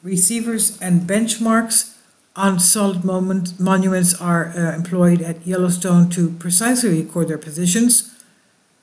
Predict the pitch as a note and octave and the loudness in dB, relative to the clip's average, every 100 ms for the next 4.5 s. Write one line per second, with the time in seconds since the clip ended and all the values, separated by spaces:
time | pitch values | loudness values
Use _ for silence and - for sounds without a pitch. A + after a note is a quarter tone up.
0 | - F#3+ F3+ G#3+ G3+ G3+ F#3+ F#3 F3+ F#3 | -12 -4 4 6 6 6 4 2 2 2
1 | F3 D3+ D3 F3+ F3+ F3 F3 E3+ - E3 | 2 0 -2 0 2 4 4 6 2 2
2 | F3 F3+ F3 E3+ F#3+ F3 G3 F3+ F3 - | 0 0 -2 -4 -6 -6 -6 -8 -10 -16
3 | _ _ - G3 F#3+ F#3 F3+ E3+ D3+ D#3+ | _ _ -8 0 2 4 2 -2 -4 -2
4 | F3 G3 F#3 F#3+ F3+ | 2 2 0 -4 -8